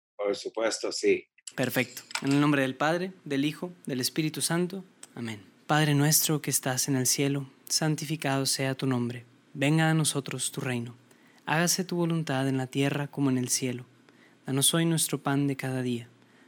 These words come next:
Speaker 2: Perdona nuestras ofensas como también nosotros perdonamos a los que nos ofenden. No nos dejes caer en la tentación y líbranos del mal. Amén.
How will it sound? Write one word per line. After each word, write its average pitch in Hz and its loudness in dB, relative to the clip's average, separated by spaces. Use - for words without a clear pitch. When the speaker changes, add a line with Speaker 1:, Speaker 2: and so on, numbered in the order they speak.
Speaker 2:
Perdona 160 4
nuestras 175 2
ofensas 143 -4
como 135 0
también 135 0
nosotros 156 -2
perdonamos 139 4
a 135 2
los 131 2
que 147 -2
nos 135 2
ofenden. 123 -2
No 139 6
nos 160 6
dejes 160 2
caer 143 2
en 151 4
la 147 2
tentación 131 0
y 135 0
líbranos 156 2
del 127 4
mal. 131 2
Amén. 113 -6